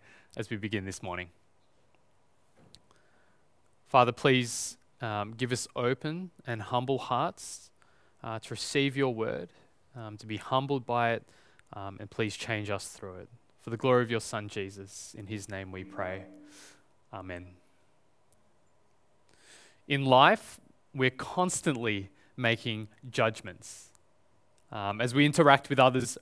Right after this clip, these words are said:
around us, we're constantly evaluating their words and their actions so we can respond appropriately. Every day we need to interpret, we need to form opinions on everything so, um, that we can make good decisions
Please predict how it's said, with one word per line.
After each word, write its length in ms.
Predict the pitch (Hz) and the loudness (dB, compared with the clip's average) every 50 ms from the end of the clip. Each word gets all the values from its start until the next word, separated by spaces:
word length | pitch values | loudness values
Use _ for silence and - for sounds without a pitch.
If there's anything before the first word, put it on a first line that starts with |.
| - | -4
around 340 | - 123 123 123 135 143 143 | 0 4 4 6 6 6 4
us, 160 | 175 175 - | 4 2 2
we're 80 | - 139 | -2 -4
constantly 600 | - - 160 147 - - 143 135 135 127 123 120 - - - - | -2 -2 -4 -4 -2 -4 -4 -2 0 0 -2 -2 -6 -14 -10 -6
evaluating 760 | 135 127 120 110 139 143 151 151 147 143 143 135 139 131 123 | -4 -2 4 6 8 8 8 6 6 6 6 4 4 2 2
their 140 | 117 117 110 | 2 2 2
words 560 | 107 107 117 123 123 131 143 170 202 196 - | 2 0 2 4 4 4 6 4 2 2 0
and 120 | 147 123 110 | -2 0 2
their 120 | 107 101 | 2 2
actions 560 | 104 113 - - - - 180 185 208 240 233 | 2 2 0 -2 -8 -6 -6 -6 -6 -8 -10
so 420 | - - - 127 113 113 110 110 110 - - - - - _ | -8 -2 0 0 2 2 0 -2 -4 -8 -20 -20 -20 -16 _
we 120 | - 120 113 | -4 -4 -4
can 160 | 117 123 110 | -4 -4 -4
respond 480 | 107 107 - - - - 104 101 98 101 | -4 -6 -6 -6 -6 -4 -4 -4 -4 -6
appropriately. 760 | 98 - - 98 92 90 - - 92 - 87 90 90 87 - - - - _ _ _ _ _ _ _ _ _ _ _ - - - _ _ _ _ _ _ _ _ _ - | -8 -6 -4 -6 -6 -4 -6 -8 -10 -8 -8 -8 -10 -10 -12 -20 -20 -20 _ _ _ _ _ _ _ _ _ _ _ -20 -20 -20 _ _ _ _ _ _ _ _ _ -6
Every 260 | 135 123 120 143 143 | -4 -2 0 0 0
day 260 | 139 143 151 165 202 | 2 4 6 6 6
we 140 | 202 160 160 | 6 6 6
need 240 | 147 139 139 135 - | 4 4 4 2 0
to 380 | - 143 131 117 107 104 101 - - - | 0 2 2 4 2 2 -2 -6 -8 -8
interpret, 640 | 113 107 104 - - 139 143 170 170 - 247 - | -8 -8 -6 -4 -2 0 0 0 4 2 2 4
we 80 | 151 147 | 4 4
need 220 | 135 127 123 117 | 4 4 2 2
to 100 | - 131 | 0 -4
form 300 | 120 - - 151 139 127 | -4 -2 -2 -2 0 0
opinions 500 | 117 110 - - - 156 160 160 156 143 | -4 -6 -6 -2 0 0 2 2 2 2
on 120 | 147 139 143 | 2 4 4
everything 520 | 175 196 254 285 262 - - 120 101 104 | 4 4 2 0 -2 -2 -4 -6 -6 -6
so, 320 | - - 139 127 120 123 120 - - - - - - - _ - | -2 2 4 4 4 4 2 -2 -14 -20 -20 -20 -20 -20 _ -2
um, 280 | - 120 110 107 107 113 | 2 4 4 4 4 2
that 100 | 120 101 | -2 -2
we 80 | 139 | -2
can 200 | 135 - 139 131 | -4 -4 -4 -2
make 300 | 127 120 117 95 123 110 | 0 -2 -2 -2 -6 -8
good 240 | - - 160 170 151 | -2 -2 -2 -2 0
decisions 920 | - 180 - - - - 131 113 113 101 90 90 90 87 - - - - - | -2 -4 -4 -4 -4 -4 -4 -4 -4 -8 -8 -10 -14 -14 -12 -12 -14 -14 -16